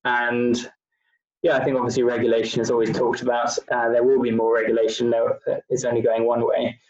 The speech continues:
And, and we want to sort of work with the different councils, work with the different governments to make sure that we're ahead of the curve.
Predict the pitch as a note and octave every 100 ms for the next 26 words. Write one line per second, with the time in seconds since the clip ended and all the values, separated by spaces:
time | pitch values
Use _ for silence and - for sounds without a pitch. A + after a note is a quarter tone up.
0 | _ _ _ A#2+ A#2 A#2 A#2 A#2 A#2+ B2+
1 | A#2+ A#2+ A#2+ B2 A2 A2 - _ - A2+
2 | A#2+ A#2+ A#2+ A#2+ - B2 A#2+ A2+ - B2+
3 | A#2+ B2 A#2+ A#2+ A#2+ A#2 A#2+ A#2 A#2 A#2
4 | B2 B2 A#2 A#2 - - A#2+ A#2 A#2 A#2+
5 | - - A#2 A#2+ - A#2 A#2 - - _
6 | _ _ _ B2 A#2+ A2+ A2+ A2 A2 A2+
7 | A#2+ B2